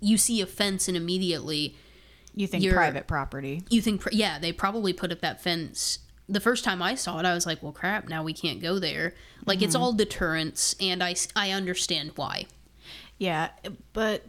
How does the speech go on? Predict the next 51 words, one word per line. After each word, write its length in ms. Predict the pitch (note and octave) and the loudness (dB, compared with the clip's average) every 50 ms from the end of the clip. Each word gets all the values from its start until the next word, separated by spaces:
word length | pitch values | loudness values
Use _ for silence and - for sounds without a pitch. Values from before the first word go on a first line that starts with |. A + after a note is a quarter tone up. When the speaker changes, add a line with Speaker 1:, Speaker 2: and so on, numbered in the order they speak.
| G#3 F#3+ | -6 -2
Speaker 2:
the 140 | G3+ G3+ | -2 0
steps 480 | G3 - - - B3+ D4+ D#4 - - - | 0 0 0 -2 -2 -4 -4 -4 -4 -2
and 120 | A#3 G3+ | 0 0
the 60 | F3+ E3+ | -2 -2
fence 380 | - - F#3+ G3 G#3 - - | -2 -2 -2 -2 -2 -4 -6
were 80 | F3+ E3+ | -8 -8
put 260 | - - F#3 E3+ E3 | -4 -2 -2 0 0
up 300 | D#3+ D3+ D3+ - - - - - - - | 0 -2 -2 -4 -8 -16 -20 -18 -10 -6
not 400 | F3 F3 E3+ E3+ E3+ F3 F3+ - | -4 -2 0 2 2 2 2 0
in 60 | E3+ | -2
the 80 | E3 D#3 | -2 -2
last 300 | D#3 D#3 C#3+ D3 - - | 0 0 0 -2 -2 -6
two 100 | - D#3+ | -6 -4
months. 300 | D#3 C#3+ C#3 D#3 - - | -4 -4 -4 -6 -6 -6
They've 200 | - D3+ F3+ G3 | -4 -4 -4 -2
been 120 | G#3 A3 G#3+ | -2 -2 -2
up 180 | G#3 - - | -2 -4 -6
for 120 | - F#3+ E3+ | -6 -4 -4
a 320 | D#3 D3+ - - - - | -2 -4 -4 -4 0 0
Speaker 1:
Yeah, 80 | - - | 2 2
Speaker 2:
while. 80 | C#4+ C#4+ | 4 2
Speaker 1:
they've 80 | C4+ | 2
been 100 | C#4+ B3 G3 | 2 2 0
up 100 | F3+ - | -2 -2
for 100 | F3 D3+ | -4 -4
a 60 | D3 | -4
while. 140 | D3+ D3 D3 | -2 0 2
Speaker 2:
So 320 | D3 - - G3+ F#3+ F#3 | 4 4 4 4 4 4
I'm 260 | - E3+ F3+ F3+ F3+ F#3 | 4 2 2 2 0 0
wondering 720 | F#3+ G3+ A3+ A#3 A#3+ A#3+ A#3 A3+ A3 G3+ G3 F#3+ F#3+ - | 0 0 2 2 2 2 0 0 0 0 0 -2 -2 -4
if 220 | - - F3+ F3 - | -4 -4 -6 -4 -2
that's 320 | F3+ E3+ E3 E3 - - | -2 -2 0 0 -2 -4
just 340 | - - F3+ E3+ - - - | -4 -4 -4 -6 -6 -6 -6
an, 260 | F3 D#3 D#3 - - - - - - - - - - - - - - - - | -6 -6 -6 -6 -8 -12 -18 -20 -20 -20 -20 -20 -20 -20 -20 -20 -20 -4 0
that 220 | G#3 G3+ G#3+ - | 0 0 0 0
story 440 | - - - - A3+ C4 D4 D4+ C4+ | -4 -4 -4 -4 -4 -2 -2 -2 -2
was 320 | A#3 G3 F3+ G3 A3+ A#3 | -2 0 -2 -2 -2 -4
just 220 | - - A3+ G#3+ - | -4 -6 -6 -8 -6
published 460 | - G#3+ G#3+ G#3+ G#3+ G3+ G3+ - - | -6 -6 -4 -2 -4 -4 -4 -4 -6
two 100 | - G3+ | -4 -2
months 280 | F#3+ F#3 F#3+ G3+ - G#3 | -2 -2 -2 -2 -4 -4
ago, 200 | F3+ E3+ D#3 D3+ | -4 -4 -4 -4
but 200 | E3 - F3 - | -4 -4 -4 -2
I 100 | E3+ E3+ | -4 -4
feel 260 | - - - F3+ F#3+ | -6 -6 -6 -4 -2
like 200 | G3+ G#3 G#3 - | -2 -4 -4 -4
it 100 | G#3+ - | -6 -6
was 160 | F#3+ F#3+ F3+ | -6 -8 -8
the 80 | F3+ F3+ | -6 -6
same 380 | - - - F#3+ F#3 F3+ F3 E3+ | -6 -4 -2 -2 0 0 -2 -2
guy 440 | F3 F3 F3 F3 E3+ E3+ E3+ F3 | -2 0 0 2 0 0 -2 -4